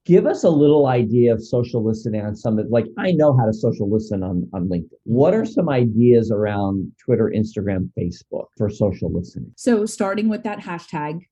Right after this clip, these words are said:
Speaker 2: searching a, a specific hashtag, um, that you want. And, you know, again, it, it's twofold. You can search a hashtag that's gonna bring your brand or your company up in the conversation,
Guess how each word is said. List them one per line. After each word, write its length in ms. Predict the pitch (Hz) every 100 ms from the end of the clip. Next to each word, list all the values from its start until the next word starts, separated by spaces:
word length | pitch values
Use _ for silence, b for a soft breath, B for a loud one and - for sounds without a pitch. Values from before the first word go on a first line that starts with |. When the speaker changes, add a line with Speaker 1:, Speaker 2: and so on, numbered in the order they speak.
| _
Speaker 2:
searching 640 | - 170 160 - 165 160 143
a, 80 | 165 160
a 60 | 160
specific 520 | 151 156 160 160 151
hashtag, 720 | - 143 143 - 139 139 123 - _
um, 300 | 139 135 135
that 140 | 147 -
you 160 | 139
want. 320 | 139 143 240 -
And, 260 | 190 190 185 b b b _ -
you 120 | 220
know, 120 | 208
again, 340 | - 208 226 208
it, 60 | 185
it's 320 | 196 190 -
twofold. 540 | - 247 233 165 147
You 200 | 175 190
can 480 | 196 226 196 185 143
search 340 | - 202 190 190
a 60 |
hashtag 680 | 180 180 185 - 180 180 185
that's 320 | 175 156 -
gonna 160 | - 170
bring 580 | 160 165 156 156 143 -
your 380 | 156 160 180 202
brand 500 | 185 180 180 185 226
or 100 | 160
your 200 | 156 165
company 600 | - 262 262 285 294 285
up 160 | 254 254
in 60 | 269
the 120 | 269
conversation, 800 | 269 262 247 269 262 294 285